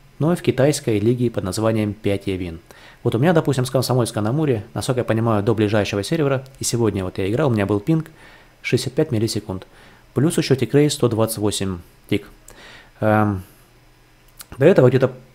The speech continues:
полгода назад, может быть, чуть больше, я пробовал играть в этой лиге, но были ужасные лаги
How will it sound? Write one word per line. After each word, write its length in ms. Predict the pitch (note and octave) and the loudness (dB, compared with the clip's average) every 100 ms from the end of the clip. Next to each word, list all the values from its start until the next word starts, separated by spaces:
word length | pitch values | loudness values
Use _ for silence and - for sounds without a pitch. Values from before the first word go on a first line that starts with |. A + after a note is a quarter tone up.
| _ | _
полгода 420 | D3 C#3+ C3 C#3 | 2 4 6 4
назад, 280 | A#2 A#2 D3+ | 4 2 0
может 220 | C3+ A#2 | 0 0
быть, 120 | A2+ A2 | -2 -2
чуть 100 | G#2+ | 0
больше, 420 | C#3 D#3 - G#2 - - - | 2 2 0 -4 -10 -20 0
я 140 | B2+ | 0
пробовал 400 | B2 D#3+ A#2+ A#2 | 4 4 6 4
играть 240 | A#2 B2 A#2+ | 4 4 2
в 40 | |
этой 160 | A2+ A#2+ | 0 0
лиге, 260 | E3+ B2+ | 2 2
но 120 | A#2+ | 0
были 180 | C3+ C3+ | 4 8
ужасные 460 | B2 B2+ A#2+ A#2 A2+ | 8 8 4 4 2
лаги 340 | D3 D3 B2+ | 2 2 -2